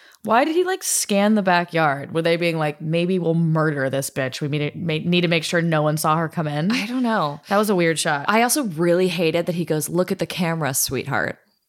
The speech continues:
Speaker 1: When he greeted her?
Speaker 2: Yeah.
Speaker 1: Yeah.
Speaker 2: I'm like, what are the rules of the world here?
Speaker 1: Yeah.
Speaker 2: We're just gonna break the fourth wall?
Speaker 1: Well, I don't, I've, uh, yeah.
Speaker 2: How dare you?
Speaker 1: It was unclear whether it was like, I mean, I think they were just being like,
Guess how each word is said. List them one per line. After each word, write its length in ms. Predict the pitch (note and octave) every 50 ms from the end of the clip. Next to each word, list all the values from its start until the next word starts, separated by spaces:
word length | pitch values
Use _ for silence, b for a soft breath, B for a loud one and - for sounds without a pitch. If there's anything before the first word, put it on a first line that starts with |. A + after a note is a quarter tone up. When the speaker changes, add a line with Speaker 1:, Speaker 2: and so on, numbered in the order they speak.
| _ _ _ _ _ _ _ _ _ _ _ _ _ _ _ _ _ -
Speaker 1:
When 240 | G#3 F3 F3+ F3+ F3+
he 100 | F#3+ F3+
greeted 300 | F3 E3+ E3+ E3+ F#3 F#3
her? 340 | G#3 G#3+ A3 A#3+ C4 C#4 -
Speaker 2:
Yeah. 300 | A3+ B3+ C4+ B3+ - - -
Speaker 1:
Yeah. 280 | E3+ D#3+ C3 - A#2 - _ _ _ _ _ -
Speaker 2:
I'm 240 | A3 A#3 A#3 A3+ - - G#3+ A3
like, 180 | C4 C#4 - A3
what 180 | G#3 A#3+ C4
are 80 | D#4+ F4+
the 80 | - F4
rules 280 | C4+ C4+ C4+ C4 A#3
of 80 | A#3 A3
the 80 | G3 F#3+
world 260 | F#3 F#3+ G3 G#3 F3+
here? 300 | E3 B2+ - - - - _ _ -
Speaker 1:
Yeah. 260 | - E3+ E3+ C3+ G#2+ -
Speaker 2:
We're 120 | F#3+ G#3+
just 140 | A3 A3+ -
gonna 120 | C4+ A#3 A#3
break 300 | - - D#3+ E3 E3+ -
the 80 | G#3+ F3+
fourth 240 | F3 F3+ E3+ E3+
wall? 400 | D#3 D#3+ C3+ B2 D3 F#3 A#3 C4+ C#4 B B B B
Speaker 1:
Well, 120 | - C#4 D4
I 160 | D4+ D#4 E4
don't, 280 | E4+ E4 E4+ F4 - - -
I've, 420 | A#3+ B3+ C4+ C#4 C4+ - - - _ _ _ _ _ _ - F#3+
uh, 60 | A3+
yeah. 420 | A3+ G#3+ G#3+ G#3+ A3 G#3+ G3+ G3
Speaker 2:
How 140 | F#3 B3+ C4+
dare 200 | C4 B3 B3 B3
you? 280 | B3 A3 D#3+ F#2+ D#2+ -
Speaker 1:
It 60 | - B3
was 140 | C#4+ C#4+
unclear 460 | - C#4 D#4 D#4+ - - C#4 C4 B3+ B3
whether 200 | A#3 A3+ A3 G#3+
it 40 |
was 180 | F3+ F#3 F#3+ F3
like, 200 | F#3+ F3+ F3+ -
I 60 | - G3
mean, 120 | A#3+ A#3+
I 100 | A#3 A3+
think 280 | A3+ - B3 A#3 A3 -
they 80 | G#3 F#3+
were 80 | F#3
just 200 | F3 E3+ D#3 -
being 160 | - E3+ E3 E3
like, 400 | D#3+ D#3 D#3 D#3 D#3 - -